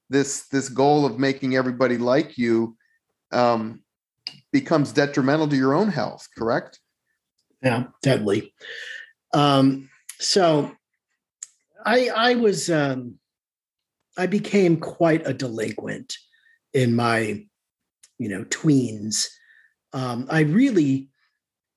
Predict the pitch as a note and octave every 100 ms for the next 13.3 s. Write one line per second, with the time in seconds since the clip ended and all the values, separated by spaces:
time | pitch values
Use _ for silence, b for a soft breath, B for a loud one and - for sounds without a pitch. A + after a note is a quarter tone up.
0 | _ _ _ C#3+ B2+ A2+ A2+ _ _ _
1 | _ _ _ _ _ _ _ _ _ _
2 | G3+ F#3+ D#3+ E3 E3 - B2 A#2 A#2+ B2
3 | A2+ A2+ A#2 A#2 B2 A#2+ C3 B2+ C#3+ C#3+
4 | C#3 A#2 A#2 A2 A#2+ C3+ C#3+ C#3 - -
5 | C#3 C#3 A2+ - - D3 C#3+ A#2 - C3+
6 | C#3 C#3 A2+ B2 A#2 A2 A2+ A2 - -
7 | C#3+ A2+ - - A2 F#2 F#2+ - _ _
8 | _ b b b b _ _ _ - C3
9 | A#2+ A#2 A2+ G#2+ - _ E3+ F#3+ - F#3+
10 | D#3+ - - C#3+ B2+ A#2+ A#2 A#2 A2+ A2
11 | - b b - C3+ C#3+ C#3 A#2+ - B2
12 | A2+ - - A2+ - - - _ D3 D3+
13 | C3 A2 G#2+